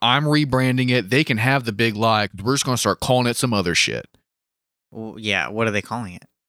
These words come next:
Speaker 2: What is he calling it?
Speaker 1: He wants to call it, like, the greatest fraud in the history of our country, or, like, the hoax
Speaker 2: Oh,
Speaker 1: or
Speaker 2: can't they just
Speaker 1: something.
Speaker 2: turn that <laughs> around on him again?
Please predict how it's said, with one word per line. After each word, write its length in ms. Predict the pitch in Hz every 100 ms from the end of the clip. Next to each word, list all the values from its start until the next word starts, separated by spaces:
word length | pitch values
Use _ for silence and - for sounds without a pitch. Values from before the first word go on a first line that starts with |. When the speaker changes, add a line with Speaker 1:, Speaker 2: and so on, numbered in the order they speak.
| _
Speaker 2:
What 180 | 113 107
is 80 | -
he 100 | 120
calling 300 | - 90 90
it? 80 | - _
Speaker 1:
He 60 | 127
wants 220 | 131 131
to 80 | 135
call 260 | 135 127
it, 100 | 127
like, 220 | 117 117 110
the 80 | 117
greatest 380 | 113 113 110
fraud 320 | - 110 107 101
in 80 |
the 80 | 101
history 260 | 101 - 98
of 80 | 82
our 80 |
country, 380 | 80 76 - 60
or, 80 | 85
like, 240 | 110 104 - _
the 240 | 101 107 101
hoax 600 | 87 107 - - - -
Speaker 2:
Oh, 120 | 120
Speaker 1:
or 20 |
Speaker 2:
can't 240 | - 127 143
they 80 |
just 160 | 135 127
Speaker 1:
something. 60 | -
Speaker 2:
turn 120 | 131
that 140 | 123
<laughs> 60 | 131
around 480 | 123 104 123 185 170
on 140 | 143
him 220 | 120 131 135
again? 340 | 120 123